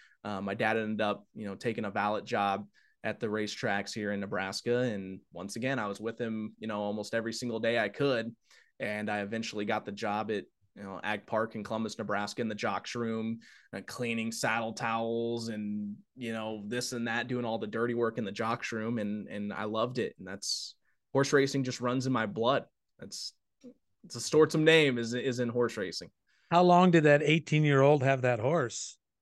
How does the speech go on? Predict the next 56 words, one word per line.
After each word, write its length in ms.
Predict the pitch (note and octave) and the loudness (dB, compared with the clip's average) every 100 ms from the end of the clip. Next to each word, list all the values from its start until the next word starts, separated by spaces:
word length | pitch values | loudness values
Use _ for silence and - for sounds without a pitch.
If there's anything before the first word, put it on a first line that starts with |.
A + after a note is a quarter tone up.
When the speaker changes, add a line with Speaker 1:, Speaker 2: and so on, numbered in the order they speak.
| _ _ _ - - | _ _ _ -20 -18
Speaker 1:
<laughs> 80 | - - - - - - F3 - | -18 -20 -20 -8 -8 -6 -10 0
I 120 | D#3+ - | -2 0
don't 160 | F#3 C#3 | -8 -4
remember 420 | C#3 C3+ C3+ A#2 | 0 0 0 0
how 200 | A2 A2 | 0 -2
long 240 | A2 G2 G2+ _ - - | -4 -8 -12 _ -12 -10
she 160 | - C#3+ | -4 0
had 220 | A#2 A#2+ | 2 2
that 160 | A#2 G2+ | 0 0
horse 240 | B2 A#2+ | 0 0
for. 240 | - B2 A#2 | -2 0 0
I 80 | |
think 180 | C3 C#4+ | 2 2
it 80 | F4+ | 4
won 200 | F3 B3 | 4 4
a 40 | |
couple 300 | G3+ G3 F#3 | 4 2 4
races, 400 | D#3+ E3+ - E3+ | 6 6 6 0
actually, 540 | C#3+ B2+ - C#3 A2+ G#2 | 0 -2 -4 -4 -2 -4
but, 360 | A#2+ C3 A#2+ | -4 0 2
um, 420 | A#2 A2+ G#2+ G#2+ G#2 _ _ - - | 2 0 -2 -6 -12 _ _ -20 4
yeah, 200 | D#3+ E3+ | 4 4
bo-, 280 | C3 D#3 D3+ | 2 0 2
both 280 | D3 D#3+ | 0 -2
sides 300 | - C#3 C#3+ | 0 0 2
of 40 | B2 | 2
the 60 | |
family 520 | B2 C3 C3 C3 C3+ C3 | 2 0 2 2 0 -2
w-, 260 | B2 A2+ | -6 -8
were 180 | B2+ B2 | 0 2
in 80 | A#2 | 4
horse 240 | B2 B2 | 2 2
racing. 360 | B2+ B2 A#2+ A#2+ | 4 2 2 -4
I 40 | |
think 200 | A#2 B2+ - | -2 -4 0
my 180 | A2+ | 0
grandpa 420 | G#2+ A#2+ A#2 A2+ A2+ | 0 0 0 0 -2
on 100 | A2+ | 0
my 100 | A2 | -2
mom's 360 | A2 G#2+ G#2+ | -2 -4 -4
side, 180 | A#2 A2 | -2 -2
he 80 | C3 | -2
ended 140 | B2 | -4
up 80 | - | -4
owning, 300 | - A2+ A2 | -4 -6 -8
like, 160 | F2 G2 _ | -12 -16 _
three 200 | - B2+ | 2 4
or 80 | G#2+ | 4
four. 340 | G2+ G#2+ G#2+ G#2+ | 4 4 6 6
He 120 | A#2 | 6
wasn't 220 | G#2+ E2+ | 4 2
really 220 | A2 G2+ | 0 0
big 240 | G2+ G2+ G2 | 0 0 0
into 300 | G2+ - G2+ | -2 2 2
it, 140 | G2+ | 2
but 220 | A2+ G2+ | 0 0